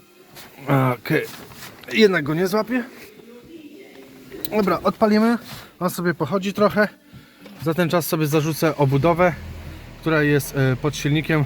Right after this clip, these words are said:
Musiałem ją ściągnąć do spuszczenia. No i wyślemy w dół, zgasimy, sprawdzimy jeszcze raz stan.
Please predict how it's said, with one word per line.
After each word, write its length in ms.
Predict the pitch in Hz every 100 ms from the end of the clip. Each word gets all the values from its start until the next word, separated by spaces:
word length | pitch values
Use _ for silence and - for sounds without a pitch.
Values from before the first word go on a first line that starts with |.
| -
Musiałem 320 | 135 151 139 135
ją 80 |
ściągnąć 380 | 123 160 156 143
do 60 | 127
spuszczenia. 540 | - 135 - 170 175 - - - - - - - -
No 120 | 269 254
i 60 |
wyślemy 420 | 190 196 202 165
w 60 | 135
dół, 180 | 185 170
zgasimy, 500 | 139 139 - 160 139
sprawdzimy 440 | 151 123 139 135
jeszcze 180 | 123 143
raz 160 | 135 -
stan. 300 | - 110